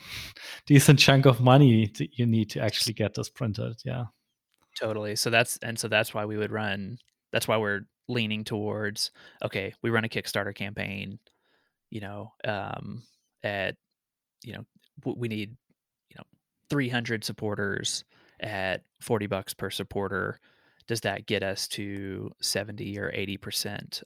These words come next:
Speaker 2: of the, of the
Speaker 1: Mm-hmm.
Speaker 2: funds? Then we will split the rest and then, you know, hope to, uh, eventually make that back up on the,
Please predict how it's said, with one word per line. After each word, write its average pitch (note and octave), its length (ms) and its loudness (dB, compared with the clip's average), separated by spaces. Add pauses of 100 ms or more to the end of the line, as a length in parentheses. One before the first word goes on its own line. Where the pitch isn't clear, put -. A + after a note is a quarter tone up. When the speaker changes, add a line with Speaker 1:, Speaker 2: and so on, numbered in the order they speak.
Speaker 2:
of F#2 240 -8
the, G1+ 440 -8 (220)
of G#2+ 100 -8
the - 80 -10
Speaker 1:
Mm-hmm. A#2+ 180 4
Speaker 2:
funds? G#2 460 -2 (800)
Then G#2+ 220 0
we G#2 340 0
will G2+ 200 -2
split - 460 -4 (340)
the G#2 100 -8
rest A2 640 0 (480)
and G2 160 -14
then, G2 560 -10 (420)
you - 120 -18
know, D3 180 -16 (220)
hope - 320 -6
to, - 400 -8 (840)
uh, - 320 -18 (240)
eventually G#2+ 380 -10
make A2 200 -12
that - 160 -8
back - 240 -10
up - 140 -16
on - 120 -12
the, - 220 -14